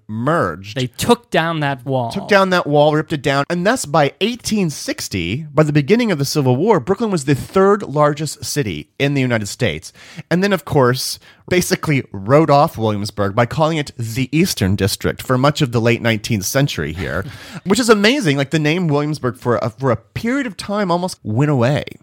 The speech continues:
Speaker 1: We'll t-, I'll touch on this later, but essentially through the next few decades,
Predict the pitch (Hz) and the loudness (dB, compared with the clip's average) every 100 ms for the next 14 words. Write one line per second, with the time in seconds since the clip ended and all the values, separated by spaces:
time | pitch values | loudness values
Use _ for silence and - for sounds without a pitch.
0 | _ _ _ _ - 165 175 - 170 185 | _ _ _ _ -2 0 0 4 2 4
1 | 220 240 165 139 147 147 147 143 143 - | 0 2 0 0 2 4 4 2 0 -2
2 | 277 339 - 139 120 - - 139 135 135 | -4 -4 -2 0 0 0 -2 0 2 0
3 | 151 - - 127 104 135 165 110 87 95 | -2 -6 -6 -4 0 0 2 0 -2 -4